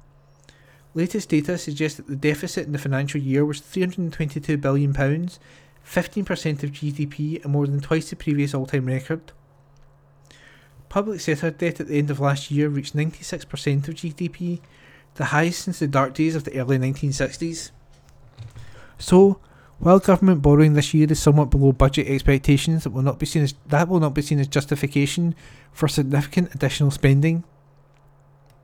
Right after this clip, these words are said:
Already, the M P C is telling us that U K G D P growth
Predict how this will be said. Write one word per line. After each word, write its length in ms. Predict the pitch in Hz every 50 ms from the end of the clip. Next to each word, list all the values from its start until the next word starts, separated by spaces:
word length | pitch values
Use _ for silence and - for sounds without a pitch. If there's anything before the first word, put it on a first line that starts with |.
| _ _ - - _ _ _ - - - - - _ _ _ _ - - -
Already, 540 | 151 156 151 156 165 170 165 - 190 185 175 - -
the 100 | - -
M 120 | 135 156 151
P 140 | - 170 156
C 200 | - 156 151 147
is 80 | 143 143
telling 340 | - 151 139 135 139 147
us 140 | 156 156 -
that 200 | - - 131 127
U 80 | 147 156
K 280 | - - 170 165 160 143 - - _ _ _ _
G 160 | - 143 143
D 100 | 139 147 147
P 160 | - - 143
growth 420 | 120 131 131 131 147 151 - -